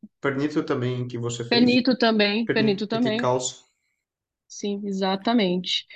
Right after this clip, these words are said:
Speaker 2: E aí, o Álvaro, é, é, respondendo pelo Nicolas aí uma parte, que é meu lado da história, sobre qualidade, uma coisa que a gente percebeu depois, já no, no, no training camp,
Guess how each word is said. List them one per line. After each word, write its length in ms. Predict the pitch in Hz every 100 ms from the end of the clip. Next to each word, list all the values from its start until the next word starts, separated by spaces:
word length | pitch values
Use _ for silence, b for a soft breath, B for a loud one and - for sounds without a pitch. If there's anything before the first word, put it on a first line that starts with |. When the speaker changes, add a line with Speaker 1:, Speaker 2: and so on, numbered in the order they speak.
| B B
Speaker 2:
E 160 | 226 220
aí, 580 | 220 254 370 320 214 -
o 220 | 208 202
Álvaro, 300 | 202 202 202
é, 520 | 202 - 226 208 196 190 - 226 -
é, 160 | - 208
respondendo 640 | - 208 - 214 214 208 196
pelo 360 | - 208 214
Nicolas 520 | 196 208 208 202 196
aí 140 | 190 196
uma 160 | 202
parte, 500 | 196 220 240 220 - 190 _
que 220 | 208 202
é 160 | 202 196
meu 180 | 208 202
lado 280 | 196 190 190
da 80 |
história, 580 | 185 - - 233 226 180 - _ _ _ _ _
sobre 460 | - - 214 196 208
qualidade, 880 | - 196 190 180 208 233 214 185 202
uma 160 | 226
coisa 280 | 233 254 254
que 80 | 247
a 60 |
gente 260 | 220 220 -
percebeu 500 | 220 196 208 196 214
depois, 760 | 220 262 - 220 247 190 - -
já 320 | 208 190 208
no, 260 | 262 262 214
no, 360 | 190 190 185 185
no 240 | 202 196
training 320 | - 196 185
camp, 400 | 180 220 233 190